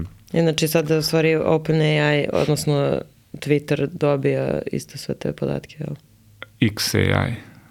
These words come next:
Speaker 2: Ne znam, ne znam sad šta je tu deal, ali sve u svemu, ono što je bitno je ta hronologija razvoja i popularnosti Telegrama i zašto se,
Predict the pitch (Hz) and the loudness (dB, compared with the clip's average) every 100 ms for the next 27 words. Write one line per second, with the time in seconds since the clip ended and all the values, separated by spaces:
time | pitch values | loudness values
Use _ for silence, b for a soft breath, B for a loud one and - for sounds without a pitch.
0 | _ 120 104 101 92 90 92 101 98 92 | _ 2 4 4 2 -2 0 2 2 0
1 | - 92 - 101 92 104 98 104 95 98 | -2 -2 2 2 2 0 2 2 2 2
2 | 92 90 - 107 92 - 104 101 95 - | 4 2 2 2 2 4 4 4 2 2
3 | 117 143 - 113 110 131 139 123 117 113 | 2 0 0 0 0 0 2 2 4 2
4 | 104 117 123 120 117 110 113 135 107 107 | 0 0 0 2 4 4 4 4 4 4
5 | 113 110 101 104 101 98 110 107 107 104 | 4 2 2 0 4 4 4 2 2 4
6 | 104 98 90 104 101 - - | 4 4 4 2 0 -4 0